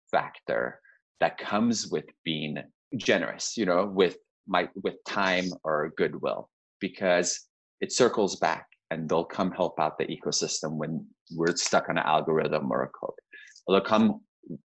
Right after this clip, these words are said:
they'll conti-, they'll stay on the ecosystem. That's why we have a ninety percent, you know, those companies that say they have a ninety-eight percent retention,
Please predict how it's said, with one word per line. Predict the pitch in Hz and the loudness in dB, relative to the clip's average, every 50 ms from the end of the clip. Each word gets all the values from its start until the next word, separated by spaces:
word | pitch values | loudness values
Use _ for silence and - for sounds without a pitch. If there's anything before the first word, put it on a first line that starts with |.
| - - | 2 4
they'll | 104 95 - | 4 4 4
conti-, | - - - 143 139 135 - - 156 101 - | 0 0 2 2 2 2 0 -6 -6 2 4
they'll | 120 107 104 | 6 6 6
stay | - - - - - 131 143 151 143 - | 4 0 -2 4 6 6 6 8 6 4
on | 107 95 85 82 | 2 -2 0 -2
the | - | -4
ecosystem. | - 80 76 - - 65 - - 67 - - - - - | -4 -6 -10 -10 -12 -10 -10 -10 -10 -10 -8 -8 -4 0
That's | - 98 - - 151 | 0 0 0 2 2
why | 156 139 | 2 4
we | 117 110 | 4 2
have | 95 95 95 92 | 0 0 -2 0
a | 95 | -2
ninety | 95 95 101 101 107 117 113 110 107 110 104 | 0 0 2 2 2 2 2 2 2 2 0
percent, | - 110 95 - - 101 87 - - _ _ _ _ - | 0 -4 -6 -4 -2 -2 -2 -2 -6 _ _ _ _ 2
you | 107 | 4
know, | 117 | 6
those | 117 113 - | 6 6 6
companies | - 113 98 123 120 110 | 4 4 4 4 4 4
that | 104 | 4
say | - - 107 95 | 4 6 6 6
they | 101 | 6
have | 92 - 104 98 101 | 4 4 2 2 2
a | |
ninety-eight | 95 95 92 98 98 98 - 101 95 92 - | 2 2 2 4 4 4 4 4 2 0 0
percent | - 87 - - 92 85 82 | -8 -8 -6 -4 -4 -4 -4
retention, | 85 85 - 95 - | -6 -6 -6 -10 -12